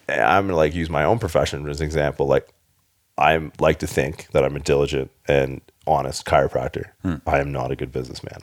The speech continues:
Speaker 1: I
Speaker 2: Hmm.
Speaker 1: run a great practice.
Speaker 2: Hmm.
Speaker 1: You can't see, I mean, there are people I'm sure who can. I don't have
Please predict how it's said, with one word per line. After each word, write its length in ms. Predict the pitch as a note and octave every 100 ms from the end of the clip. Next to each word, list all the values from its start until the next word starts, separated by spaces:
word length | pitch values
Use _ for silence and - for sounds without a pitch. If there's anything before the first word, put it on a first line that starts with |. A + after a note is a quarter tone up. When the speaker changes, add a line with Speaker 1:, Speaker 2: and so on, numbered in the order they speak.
| -
Speaker 1:
I 120 | D#2
Speaker 2:
Hmm. 80 | D2
Speaker 1:
run 200 | C#2+ C#2+
a 40 | -
great 320 | - A#1+ -
practice. 480 | - - - - -
Speaker 2:
Hmm. 180 | F2 D2+ _ _ _ _ _ _ _
Speaker 1:
You 100 | -
can't 260 | D2+ D#2+ B1+ -
see, 340 | - G2 F2
I 200 | D2 E2+
mean, 100 | F#2
there 140 | F#2+ G#2
are 80 | G#2
people 200 | G#2+ G2
I'm 60 | F2+
sure 160 | F#2
who 80 | E2+
can. 420 | E2+ - E2 G#2 - -
I 200 | D#2+ E2
don't 220 | F2+ D2
have 400 | E2 D2 D2+ D2